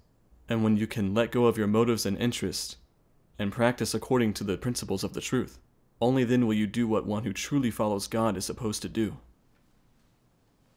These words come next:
You must take the essence and main points of that professional knowledge,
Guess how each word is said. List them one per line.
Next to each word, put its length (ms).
You 120
must 240
take 240
the 160
essence 360
and 140
main 220
points 320
of 80
that 140
professional 420
knowledge, 560